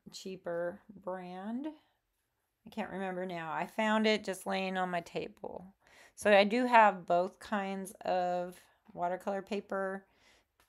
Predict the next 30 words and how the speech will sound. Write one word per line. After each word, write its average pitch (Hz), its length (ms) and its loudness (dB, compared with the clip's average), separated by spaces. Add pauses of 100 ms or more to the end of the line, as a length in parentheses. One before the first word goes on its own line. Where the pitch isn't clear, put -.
(100)
Um, 170 420 -6 (280)
I 180 60 -10
have, 175 460 -6
like, 175 240 -8
inexpensive 180 720 -10
stuff 175 380 -2
that 185 120 -4
I 175 80 0
just 175 260 -8
use 180 240 -10
for 175 440 -6
doing 175 320 -10
mixed - 260 -14
media 175 400 -8
on. 170 480 -12 (480)
And 190 100 -4
then 175 120 -4
I 175 100 -6
do 180 160 -6
have, 175 320 -4 (300)
this 190 260 -8
is 170 240 -10
Arches 170 600 -10 (120)
paper. 165 640 -8 (360)
Um, 156 440 -14 (960)
so 170 560 0
it's 180 200 -4
really 180 600 -2 (580)
for 170 200 -4
watercoloring 165 840 -8